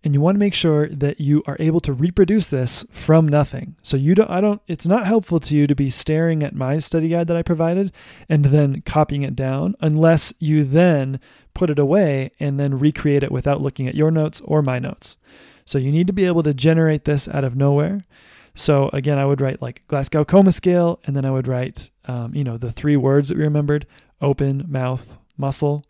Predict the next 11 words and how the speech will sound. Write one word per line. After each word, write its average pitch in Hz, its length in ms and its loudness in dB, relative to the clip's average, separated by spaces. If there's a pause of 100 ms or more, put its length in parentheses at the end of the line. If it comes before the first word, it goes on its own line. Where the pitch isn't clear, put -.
(500)
And 123 220 -6
then 147 220 -2
you're 139 80 -4
gonna 135 160 -6
wanna 131 180 -4
remember 131 300 -4
those 120 240 -6
mnemonics. 123 680 -8 (1120)
Spontaneous 135 680 -4
contact 156 540 -4
pain 156 480 -6